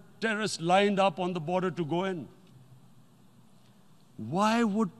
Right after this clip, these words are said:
Pakistan send five hundred terrorists when there are nine hundred thousand troops? Then what impact are they going to make? What will they do? And why would, don't we know that the moment there is some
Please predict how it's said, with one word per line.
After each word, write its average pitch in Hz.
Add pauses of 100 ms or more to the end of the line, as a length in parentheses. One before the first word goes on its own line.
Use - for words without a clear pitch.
Pakistan 196
send 190 (120)
five 190
hundred 170
terrorists 175 (760)
when 185
there 190
are 180
nine 185
hundred 170
thousand 160
troops? 160
Then 196
what 240 (380)
impact 233
are 214
they 202
going 185
to 123
make? 110 (1500)
What 202
will 233
they 226
do? 247 (1900)
And 214
why 269 (120)
would, 247 (920)
don't 240
we 254
know 202 (400)
that 170
the 214
moment 240
there 226
is 226
some 214